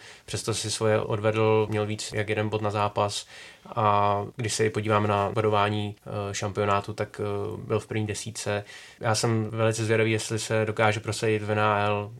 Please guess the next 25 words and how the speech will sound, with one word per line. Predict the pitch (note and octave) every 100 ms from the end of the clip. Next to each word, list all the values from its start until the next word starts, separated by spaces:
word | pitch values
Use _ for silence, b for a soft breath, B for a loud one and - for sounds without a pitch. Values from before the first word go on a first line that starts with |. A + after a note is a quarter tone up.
| C3
kam | A2 G#2+
by, | G#2+ G#2 -
hm, | A2 G#2+
po | G#2+
této | G#2+ G#2
sezóně | G#2 G#2+ G#2
měl | G#2 G#2+
zamířit | G2+ G2+ G2+ G#2 G2+ G2+
a | G2+ G2 G2
doufám, | G#2 - G#2
že | G2+
Chicago | - A2 G#2 G#2
mu | G#2
dá | G#2 G2+
tu | G2+ A2
šanci | G#2+ G#2 G2 G#2 G#2 G#2
a, | G2+ B B B
a | - G2 G2
že | G#2 F#2+ -
budeme | G#2+ G2+
mít | G#2
dalšího | G2+ G2 G#2+
zástupce | G2+ - G#2 - G2+ G2+ G2 G2+
v |
zámoří. | G2+ G2 G#2 A2+